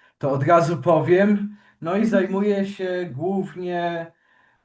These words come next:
Speaker 1: akcją wojskową Q. No i trochę też robię komedii, satyry w internecie, działam.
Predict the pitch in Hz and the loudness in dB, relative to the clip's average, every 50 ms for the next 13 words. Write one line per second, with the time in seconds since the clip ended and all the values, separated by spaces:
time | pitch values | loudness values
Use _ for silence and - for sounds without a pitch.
0 | _ _ _ - - 151 160 160 160 - - - - 180 165 170 170 156 131 147 | _ _ _ -4 0 0 0 0 -2 -8 -16 -8 -6 -6 -4 -4 -4 -4 -2 -2
1 | 143 139 123 - - - 151 147 147 143 151 151 151 151 151 147 - _ - - | -2 -2 -4 -6 -2 0 2 2 2 0 -2 -2 -2 -4 -6 -10 -14 _ -18 -6
2 | - 196 220 214 185 151 131 127 127 - _ _ - 110 123 185 262 320 339 320 | 0 2 4 6 6 4 4 0 -4 -10 _ _ -16 -12 -6 0 0 0 0 0
3 | 277 - - - - 220 233 233 233 226 226 214 208 196 - 175 180 180 180 170 | -4 -6 -8 -6 0 2 2 2 2 -2 -2 -2 -4 -4 -2 -4 -2 -2 -2 -2
4 | 190 180 - - - 165 143 143 139 143 143 139 127 143 147 151 151 151 147 - | -2 -4 -4 -4 -8 -8 -6 -4 -4 -4 -6 -6 -6 -8 -6 -6 -6 -6 -8 -10
5 | _ _ _ _ _ _ _ _ _ _ _ _ - - 156 147 123 - 165 160 | _ _ _ _ _ _ _ _ _ _ _ _ -10 -8 -8 -8 -6 -4 -4 -2
6 | 156 151 156 156 147 156 160 156 151 - 160 143 143 151 156 151 151 - - - | 0 0 0 -2 -2 -4 -6 -8 -6 -6 -6 -6 -6 -6 -4 -6 -6 -6 -8 -8
7 | 160 151 135 127 147 147 143 143 147 151 151 151 151 156 160 151 | -8 -8 -8 -6 -4 -4 -2 -2 -2 0 -2 -2 -2 -4 -8 -10